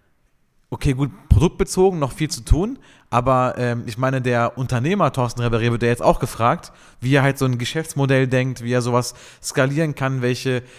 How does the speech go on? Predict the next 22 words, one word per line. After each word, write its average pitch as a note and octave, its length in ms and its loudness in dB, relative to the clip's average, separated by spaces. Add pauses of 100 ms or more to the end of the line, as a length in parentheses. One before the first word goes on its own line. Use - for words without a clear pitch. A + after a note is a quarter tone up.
(360)
Pe-, A#2 120 -4
Personalien C#3+ 540 4
er D3+ 60 4
dafür C#3 220 0
braucht B2 480 0
und B2+ 100 -6
so A2+ 120 -6
weiter. A#2+ 400 -2 (360)
Ähm, B2 300 -2 (180)
wie D#3 200 0
sehr G#3 180 2
bist F#3 180 -2
du E3 60 -6
noch D#3 160 -2
Architekt C3 440 -2
und C#3+ 120 -2
wie D#3+ 60 -2
sehr E3 160 0
bist D3 140 -2
du C3+ 40 0
eigentlich C3+ 120 -2
Unternehmer? A#2+ 360 -4